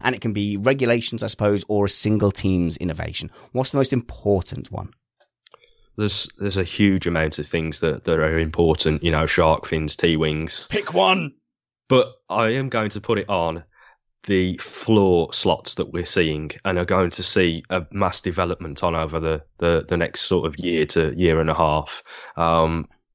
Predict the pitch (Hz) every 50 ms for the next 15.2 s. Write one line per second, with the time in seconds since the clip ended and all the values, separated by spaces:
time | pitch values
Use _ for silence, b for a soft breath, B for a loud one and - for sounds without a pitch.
0 | _ _ - 90 92 90 87 87 87 85 85 87 80 - 98 95 90 - - 107
1 | 101 - - 110 98 92 95 95 - - - - - 92 90 87 87 87 82 -
2 | 92 92 85 80 - - - 92 76 - 87 - - - 92 90 87 85 - -
3 | 101 92 90 - - 92 87 - 92 85 92 92 - - - - - B B B
4 | B B B - - - - 92 - - - - - - 110 104 95 87 80 -
5 | - - 87 85 - - - 92 87 85 82 85 82 82 - 87 80 82 85 85
6 | 82 80 - - - - 82 80 85 85 82 82 78 - - - - 90 - -
7 | 85 - - - - 92 87 85 82 82 80 78 85 - 87 82 82 82 78 73
8 | 80 69 - - _ - - - - - 147 151 151 156 151 202 208 - - -
9 | 180 175 165 156 147 143 143 135 131 123 - 135 127 120 117 113 113 113 113 113
10 | 104 117 110 110 117 117 120 123 117 - 120 123 120 117 113 110 110 107 101 -
11 | 101 - - 143 139 131 120 120 123 123 117 117 - 95 - - 110 101 - -
12 | 123 - 180 170 - 117 117 123 - - - 202 160 - - - 123 143 147 139
13 | 131 - - 147 - 139 127 127 127 117 110 92 104 113 107 107 104 - - 123
14 | 117 120 117 101 113 107 104 101 101 127 131 123 107 95 98 - - 95 101 92
15 | 85 80 78